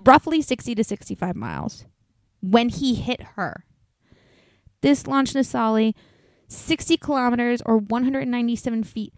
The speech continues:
through the air, killing her instantly. An eyewitness said that Nassali had not yet hit the ground when Shane and Lauren sped off,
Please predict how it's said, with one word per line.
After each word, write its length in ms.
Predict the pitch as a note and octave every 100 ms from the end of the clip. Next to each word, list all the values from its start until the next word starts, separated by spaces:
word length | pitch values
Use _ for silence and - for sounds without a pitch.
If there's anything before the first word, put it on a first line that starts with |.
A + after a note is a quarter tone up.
| _ -
through 500 | - B3 A#3 C#4 C#4
the 220 | C4 -
air, 360 | F#3+ D3+ F#3 - -
killing 300 | - B3 A3+
her 200 | G3 A3+ G3+
instantly. 680 | F#3 - - - - - _ _ _ _ _ _ _ _ _ _ _ _ -
An 140 | D#4+ -
eyewitness 500 | C#4+ E4 C#4 D4 -
said 320 | B3 A3+ G#3
that 120 | -
Nassali 580 | A#3 G#3+ B3 A#3+ B3+ B3+
had 160 | A#3+ G#3+
not 220 | A#3 -
yet 180 | C4+ -
hit 240 | B3 -
the 80 | B3
ground 320 | - A3+ G#3
when 120 | F#3+
Shane 260 | F#3+ A3 G#3
and 120 | G3+
Lauren 300 | F#3+ F3+ F#3
sped 320 | - - G3
off, 440 | - - - -